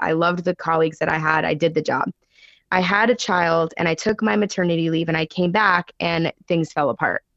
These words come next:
for me. So my son was a, a traumatic birthing experience, nicu baby, um, multiple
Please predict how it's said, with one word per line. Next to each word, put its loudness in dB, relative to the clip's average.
for -4
me. -4
So 4
my 2
son 0
was 0
a, 0
a 0
traumatic -2
birthing 2
experience, -2
nicu 0
baby, 0
um, 2
multiple 2